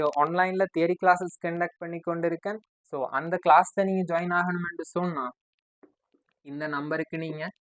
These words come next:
கான்டாக்ட் பண்ணுங்க, ரைட்? ஆன்லைன்ல தியரி பிளஸ் பேப்பர் கிளாஸஸ் போய் கொண்டிருக்கு. So இந்த நம்பரை கான்டாக்ட் பண்ணி உங்க கிளாஸ்ல ஜாயின் கொ-, அ, ஜாயின் பண்ணிக்கொள்ள வேணுமென்று சொன்னா, ரைட்? So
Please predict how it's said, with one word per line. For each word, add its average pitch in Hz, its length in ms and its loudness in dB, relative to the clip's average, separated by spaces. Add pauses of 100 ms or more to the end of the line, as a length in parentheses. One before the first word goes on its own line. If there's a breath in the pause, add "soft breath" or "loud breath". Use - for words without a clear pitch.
(380)
கான்டாக்ட் 156 560 -2
பண்ணுங்க, 139 320 -8 (1700)
ரைட்? 147 220 -14 (140)
ஆன்லைன்ல 160 500 -4 (460)
தியரி 165 320 -4
பிளஸ் 160 260 -4
பேப்பர் 160 300 -4
கிளாஸஸ் 156 420 2
போய் 156 180 -4 (100)
கொண்டிருக்கு. 156 480 -6 (520)
So 131 40 -10 (500)
இந்த 147 200 -12
நம்பரை 160 340 -2 (100)
கான்டாக்ட் 151 420 0
பண்ணி 156 200 -6
உங்க 156 200 -8
கிளாஸ்ல 143 340 2 (100)
ஜாயின் 151 280 -6
கொ-, 156 200 -2
அ, 139 80 -8 (100)
ஜாயின் 147 240 -2
பண்ணிக்கொள்ள 156 440 -2
வேணுமென்று 147 420 -6 (100)
சொன்னா, 170 260 -2 (1080)
ரைட்? 170 260 -4 (360)
So 131 60 -16